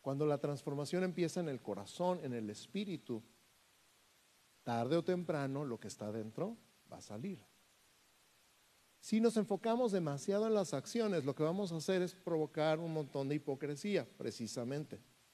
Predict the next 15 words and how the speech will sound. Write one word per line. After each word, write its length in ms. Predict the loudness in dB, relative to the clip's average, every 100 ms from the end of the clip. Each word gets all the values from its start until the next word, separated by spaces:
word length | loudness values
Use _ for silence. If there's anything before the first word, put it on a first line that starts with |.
| _
que 100 | -4
era 120 | -2
lo 100 | -2
que 140 | -6 -10
Jesús 380 | -10 -6 -4
acusaba 480 | -4 -6 -6 -2 -2 -4
a 80 | -8
los 160 | -8
fariseos 600 | -8 -8 -6 -4 -4 -8 -10
y 80 | -10
a 40 |
los 140 | -10
escribas, 400 | -12 -8 -4 -4
¿se 80 | -6
acuerdan? 340 | -4 -2 -2